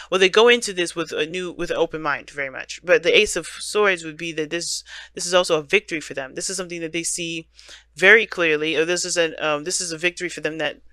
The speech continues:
definitely makes them, makes them, <laughs> makes them very happy. You know, it can be, it can make them very happy. The Ace of Swords is also a victory, like I said. And the Ace of Swords is also clarity through the truth.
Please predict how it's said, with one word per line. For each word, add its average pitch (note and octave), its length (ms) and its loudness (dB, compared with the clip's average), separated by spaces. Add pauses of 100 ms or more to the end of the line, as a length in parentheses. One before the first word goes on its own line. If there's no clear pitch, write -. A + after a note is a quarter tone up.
(260)
definitely F3+ 520 0
makes D#3 340 -4
them, C#3 400 -6 (720)
makes D#3+ 220 -4
them, E3+ 80 -12
<laughs> F3 200 -6
makes E3 160 -12
them D3+ 100 -14
very D3 140 0
happy. D#3 500 -2
You D3+ 100 -12
know, D3+ 160 -2
it D3+ 80 -10
can E3 100 -14
be, D#3 120 -14
it F#3+ 120 6
can F#3+ 220 2
make C3+ 140 -10
them C3+ 100 -14
very C3+ 180 -8
happy. - 240 -12 (1300)
The D3+ 120 8
Ace A3+ 140 8
of F#3+ 60 0
Swords F#3+ 280 2
is F3 60 -2
also E3 200 -2
a C3+ 40 -6
victory, - 340 -12
like C#3 160 -10
I - 40 -10
said. - 260 -12 (520)
And F#3+ 160 2
the F3+ 100 8
Ace C4+ 180 8
of - 40 -2
Swords G#3+ 200 2
is - 20 -2
also F#3+ 260 2
clarity A3 540 8
through - 180 -14
the D3 60 -18
truth. - 400 -10